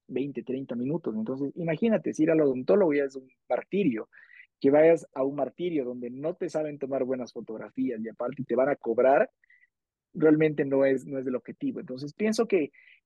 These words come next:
es más como esta idea de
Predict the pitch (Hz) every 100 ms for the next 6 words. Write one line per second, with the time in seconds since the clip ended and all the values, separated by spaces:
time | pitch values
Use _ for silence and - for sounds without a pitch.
0 | _ _ 190 185 180 165 185 190 - 196
1 | 160 143 - 156 - 156 139 151 156 139
2 | 123 120